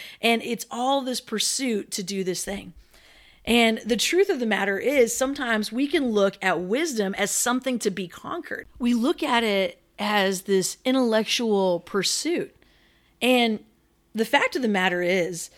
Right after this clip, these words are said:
that I love how the Kellers start today's reading off. They say, "Jesus is not like any other teacher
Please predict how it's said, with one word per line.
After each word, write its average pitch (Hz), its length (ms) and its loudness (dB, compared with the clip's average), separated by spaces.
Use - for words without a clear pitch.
that 196 460 4
I 214 80 4
love 233 400 0
how 208 160 0
the 185 180 2
Kellers 214 560 0
start 190 340 -2
today's 175 380 -2
reading 233 300 0
off. 175 320 -6
They 196 120 0
say, 202 280 2
"Jesus 381 400 4
is 311 160 -2
not 240 260 2
like 202 280 0
any 226 300 2
other 185 200 0
teacher - 520 -4